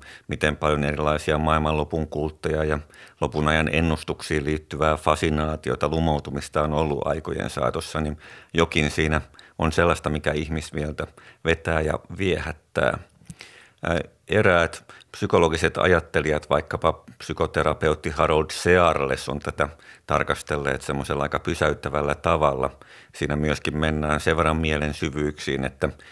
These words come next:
itsekin jossain kohtaa no-, nostan hattua ja totean, että ei, ei psy-, psykologinen tietämys läheskään kaikkeen u-, ulotu, mutta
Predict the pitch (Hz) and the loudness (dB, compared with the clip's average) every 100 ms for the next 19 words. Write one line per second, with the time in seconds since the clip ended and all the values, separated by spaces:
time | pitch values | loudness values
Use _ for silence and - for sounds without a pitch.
0 | - - 71 69 - 67 67 - 73 - | -20 -10 -4 -4 -4 -4 -2 0 -2 -2
1 | 73 - 76 73 69 - 71 - 73 78 | -6 -2 -2 0 -4 -6 -4 -4 -2 -2
2 | 71 76 - - 76 73 76 - 76 76 | 0 -2 -2 -2 0 0 -4 -2 -2 -4
3 | 73 - 78 76 - - - - - 76 | -4 -4 -2 -4 -10 -20 -20 -20 -8 -8
4 | - 78 69 - 80 80 73 76 76 76 | -6 -6 -8 -8 -6 -2 -2 0 -2 -2
5 | 73 - - - - 78 76 78 76 - | -4 -8 -20 -20 0 2 2 0 -2 -2
6 | 76 73 - 80 80 85 - 80 76 87 | -4 -4 -2 0 2 0 0 -2 0 -2
7 | - - 107 98 - 78 76 78 - | -4 0 2 2 2 -2 -4 -6 -6